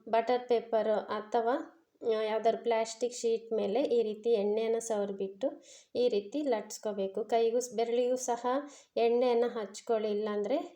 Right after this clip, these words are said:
ಆ, ಕೈಗೆ ಅಂಟುತ್ತೆ. ಅದಕ್ಕೆ ಈ ರೀತಿ, ಆ, ಸ್ವಲ್ಪ ತೆಳ್ಳಗೆ ಲಟ್ಸ್ಕೊಂಡು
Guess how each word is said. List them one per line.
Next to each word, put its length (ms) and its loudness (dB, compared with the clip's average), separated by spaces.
ಆ, 100 -4
ಕೈಗೆ 360 4
ಅಂಟುತ್ತೆ. 680 0
ಅದಕ್ಕೆ 440 0
ಈ 40 6
ರೀತಿ, 360 -2
ಆ, 340 2
ಸ್ವಲ್ಪ 340 -2
ತೆಳ್ಳಗೆ 480 4
ಲಟ್ಸ್ಕೊಂಡು 840 0